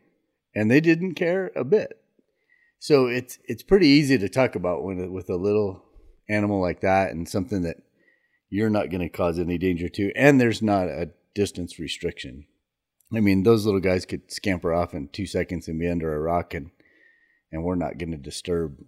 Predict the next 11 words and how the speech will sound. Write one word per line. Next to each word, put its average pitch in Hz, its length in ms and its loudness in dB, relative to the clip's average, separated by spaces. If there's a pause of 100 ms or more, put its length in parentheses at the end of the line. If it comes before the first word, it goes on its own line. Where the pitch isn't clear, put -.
what's 85 280 -8
going 80 280 -6
on 85 180 -6
with 71 160 -12
their 80 300 -6 (240)
habitat 80 480 -8
at 53 100 -16
all. 67 420 -14 (760)
But 90 280 -2 (600)
it 113 100 2
was, 101 300 -2